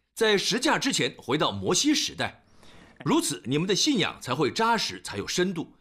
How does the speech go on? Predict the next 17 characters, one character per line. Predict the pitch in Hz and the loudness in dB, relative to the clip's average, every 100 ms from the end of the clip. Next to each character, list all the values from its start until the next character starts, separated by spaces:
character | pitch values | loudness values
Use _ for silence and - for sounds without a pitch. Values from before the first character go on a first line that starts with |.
| - | -8
要 | - 214 | 2 2
回 | - 165 | 2 2
到 | 254 165 | 2 0
摩 | 113 139 | 0 0
西 | 202 285 | 2 0
时 | - 131 | 0 0
代 | 151 - | 0 -2
是 | - 196 | -4 -4
很 | 98 | -4
深 | - 202 | -4 -2
奥 | 254 226 | 2 0
的， | 101 - _ _ - | 0 -8 _ _ -6
需 | - 247 | 0 2
要 | 240 | 4
有 | 147 | 2
律 | 113 269 233 | 2 0 0
法， | - 73 64 | 0 -4 -6